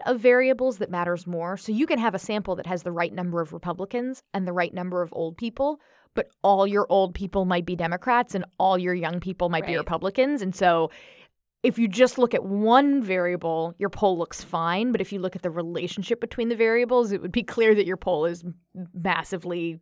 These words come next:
Speaker 1: not right.
Speaker 2: Right.
Speaker 1: So, I, I, again, I'm probably butchering this concept. I'm trying to make it as consumable as possible for our non-super polling nerd listeners.
Speaker 2: So that's
Speaker 1: Um,
Speaker 2: weighting based on what the individual
Speaker 1: it, it's not
Speaker 2: demographic
Speaker 1: about, it's not necessarily about weighting so much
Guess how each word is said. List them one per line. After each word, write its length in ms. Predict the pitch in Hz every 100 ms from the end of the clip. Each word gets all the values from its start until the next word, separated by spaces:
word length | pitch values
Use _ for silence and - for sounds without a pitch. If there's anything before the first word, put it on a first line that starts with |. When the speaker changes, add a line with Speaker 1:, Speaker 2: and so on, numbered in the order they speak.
| -
Speaker 1:
not 320 | 165 170 175 -
right. 320 | 247 320 -
Speaker 2:
Right. 300 | 160 160 139 - - - _ _ _
Speaker 1:
So, 280 | 294 262 208 - -
I, 200 | 226 233 -
I, 100 | -
again, 220 | - 214 196
I'm 100 | 190
probably 440 | - 240 226 220
butchering 480 | 175 196 - 202 190
this 120 | 180
concept. 340 | - 175 175
I'm 80 | 165
trying 220 | - 190
to 80 | 180
make 180 | 175 160
it 120 | 170
as 120 | 151
consumable 680 | - 196 190 254 233 208 180
as 80 | 180
possible 480 | - 180 170 180 160
for 220 | - 165
our 140 | 160 160
non-super 2000 | 170 170 170 170 170 170 170 175 _ _ _ _ _ _ _ - - - 226 214 202
polling 360 | - 180 175
nerd 300 | 180 170 170
listeners. 580 | 165 170 220 254 285 269
Speaker 2:
So 180 | - 233
that's 220 | 202 180
Speaker 1:
Um, 160 | 170 170
Speaker 2:
weighting 680 | 196 196 190 190 190 180
based 280 | 175 170 -
on 180 | 156 151
what 260 | 156 147 131
the 120 | 151
individual 400 | 151 294 294 311
Speaker 1:
it, 60 | 349
it's 180 | 302
not 260 | 294 381 415
Speaker 2:
demographic 220 | 349 311
Speaker 1:
about, 240 | 226 202 -
it's 240 | 254 - 285
not 140 | 302
necessarily 480 | - 254 - 247 226
about 260 | 190 - 190
weighting 600 | 170 180 190 220 277 320
so 180 | - 320
much 300 | 320 320